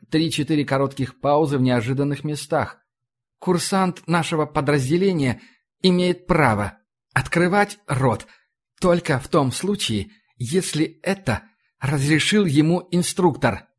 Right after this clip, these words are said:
Все запомнили?» Инструктор обвёл их внимательным взглядом и, не дожидаясь ответа, продолжил, причём с уже куда более редкими паузами.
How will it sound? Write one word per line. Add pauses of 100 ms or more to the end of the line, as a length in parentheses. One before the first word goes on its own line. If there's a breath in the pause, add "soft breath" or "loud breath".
(420)
Все
запомнили?» (680)
Инструктор
обвёл
их
внимательным
взглядом (320)
и,
не
дожидаясь
ответа, (300)
продолжил, (200 loud breath)
причём
с
уже
куда
более
редкими
паузами.